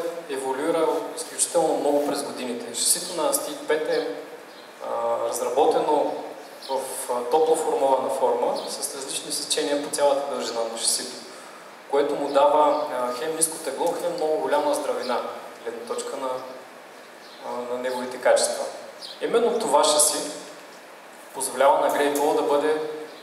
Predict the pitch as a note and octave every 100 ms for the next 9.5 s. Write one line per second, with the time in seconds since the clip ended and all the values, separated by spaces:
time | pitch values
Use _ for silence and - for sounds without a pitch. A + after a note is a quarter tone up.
0 | - C3+ D3 D#3 D#3 D#3 D3 D3 D#3 D#3
1 | C#3+ D3 D#3 D#3 D#3 - - C3 - -
2 | F#3+ E3 E3 E3 D3 C#3+ C#3+ - - C#3+
3 | C#3+ C#3+ C#3+ C#3+ C3+ - - - - C3
4 | C3 B2 A#2 - - - - - A#2+ -
5 | - - - - - - - - - -
6 | - - - C#3 C3+ C#3 C#3 E3 C3+ -
7 | F3 E3+ - - D3 D3 C3 D3+ D3 D3+
8 | C3+ B2 B2 A#2+ A#2+ A2+ B2 - - -
9 | - - D3+ G#3 A#3